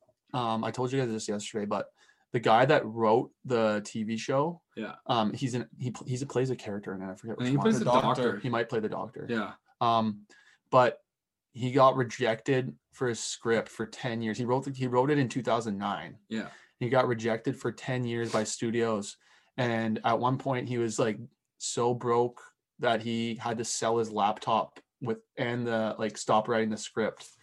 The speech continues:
Speaker 1: to, like, get money.
Speaker 2: Mm-hmm.
Speaker 1: And then finally Netflix, and now it's, like, the top watched T V show or T V show on Netflix, like, ever.
Speaker 3: History. Yeah,
Speaker 2: Yeah.
Speaker 3: Netflix history.
Speaker 2: Like, it's on pace to do that, right? It
Speaker 3: Yeah.
Speaker 2: isn't
Speaker 1: It's
Speaker 2: right
Speaker 1: really
Speaker 2: now,
Speaker 1: close.
Speaker 2: it's on pace to do that.
Speaker 1: Yeah, it's, like,
Speaker 2: Yeah.
Speaker 1: the top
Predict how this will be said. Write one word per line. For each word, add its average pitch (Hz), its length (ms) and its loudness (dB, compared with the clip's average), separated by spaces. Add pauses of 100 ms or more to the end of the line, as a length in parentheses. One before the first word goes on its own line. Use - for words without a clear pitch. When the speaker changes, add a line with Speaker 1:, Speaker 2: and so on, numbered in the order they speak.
(420)
Speaker 1:
to, 113 300 2
like, 98 200 0 (420)
get 110 180 0
money. 101 400 -4
Speaker 2:
Mm-hmm. 131 140 2
Speaker 1:
And 120 140 4
then 110 200 0
finally 113 760 0 (240)
Netflix, 107 680 -4 (400)
and 117 120 -2
now 117 220 4
it's, 107 160 0
like, 117 220 -2
the - 80 -2
top - 400 2 (260)
watched 110 400 0
T 120 120 -6
V 110 120 -2
show - 240 -6
or 110 280 4
T 117 140 -6
V 113 80 -2
show 113 240 0
on 107 280 0
Netflix, 104 640 -4 (100)
like, 117 140 -2
ever. 113 60 -2 (220)
Speaker 3:
History. 104 200 -2 (500)
Yeah, 113 100 -4
Speaker 2:
Yeah. 110 200 4
Speaker 3:
Netflix 131 260 0
history. 127 260 2
Speaker 2:
Like, 139 100 6
it's 131 120 4
on 135 180 8
pace 123 420 0 (180)
to 113 100 -2
do 110 320 2
that, 98 240 -6
right? 104 140 -8
It 127 280 2
Speaker 3:
Yeah. 131 80 8
Speaker 2:
isn't 135 120 6
Speaker 1:
It's 135 100 8
Speaker 2:
right - 100 6
Speaker 1:
really 139 140 10
Speaker 2:
now, 123 100 6
Speaker 1:
close. 131 220 10
Speaker 2:
it's 113 40 6
on 113 180 6
pace 113 300 -2
to 104 60 -4
do 104 140 -2
that. - 100 -4
Speaker 1:
Yeah, 131 240 6
it's, 131 220 0
like, 143 140 6
Speaker 2:
Yeah. - 40 -2
Speaker 1:
the 143 80 4
top 139 380 6